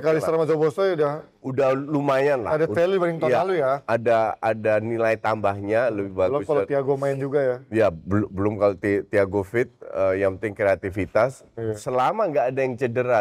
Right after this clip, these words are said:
Speaker 2: di depan sama tengah, ya nggak ada masalah.
Speaker 1: Hmm.
Speaker 2: Eh, kalaupun belakangnya jelek, ya masih ada Alisson lah. Da-,
Speaker 1: Iya.
Speaker 2: dalam arti dia ber-, dia selalu bisa menyelamatkan.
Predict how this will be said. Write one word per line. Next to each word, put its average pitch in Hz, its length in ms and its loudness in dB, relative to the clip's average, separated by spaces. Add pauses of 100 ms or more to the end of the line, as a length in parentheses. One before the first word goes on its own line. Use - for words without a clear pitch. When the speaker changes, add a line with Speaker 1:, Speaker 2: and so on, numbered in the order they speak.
Speaker 2:
di 107 240 -2
depan 101 480 -2
sama 98 240 0
tengah, 127 480 0
ya 95 160 0
nggak 85 160 0
ada 87 80 2
masalah. 87 500 0 (140)
Speaker 1:
Hmm. 123 400 -10 (160)
Speaker 2:
Eh, 87 460 0 (100)
kalaupun 117 560 0
belakangnya 104 480 2
jelek, 95 400 -2
ya 90 160 0
masih 87 240 -2
ada 85 240 2
Alisson 85 480 0
lah. 64 100 -8 (300)
Da-, 85 240 2
Speaker 1:
Iya. 101 80 -8
Speaker 2:
dalam 85 240 0
arti 92 320 -2
dia 92 240 2
ber-, 85 400 -6
dia 90 160 2
selalu 90 480 -2
bisa 87 160 2
menyelamatkan. 85 880 -2